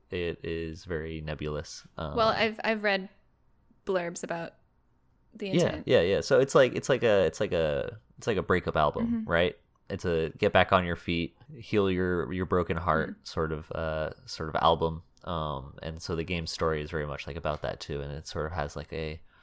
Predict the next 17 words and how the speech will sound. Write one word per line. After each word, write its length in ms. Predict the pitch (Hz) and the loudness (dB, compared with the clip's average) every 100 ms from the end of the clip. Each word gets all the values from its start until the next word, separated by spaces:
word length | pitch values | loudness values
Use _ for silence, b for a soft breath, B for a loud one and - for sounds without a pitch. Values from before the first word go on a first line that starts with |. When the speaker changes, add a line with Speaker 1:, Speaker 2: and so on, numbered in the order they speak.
| b b b | b b b
Speaker 1:
uh, 200 | - 73 - | -10 -10 0
well, 160 | 98 104 | 2 4
not 200 | 95 76 | 2 0
visually, 500 | 82 98 104 131 107 | -2 -2 2 2 2
it 60 | |
has 220 | 98 90 82 | 2 0 0
sort 180 | 87 78 | -6 -4
of, 40 | |
like, 140 | 76 | -2
a 60 | 76 | -4
fall 300 | - 78 73 | -4 -4 -4
feeling 380 | - 73 71 67 | -4 -6 -4 -8
to 160 | - 64 | -10 -8
it, 180 | 62 - | -8 -12
and 120 | 80 71 | -12 -10
that, 160 | - | -6
like, 400 | 78 71 - - | -6 -6 -10 -20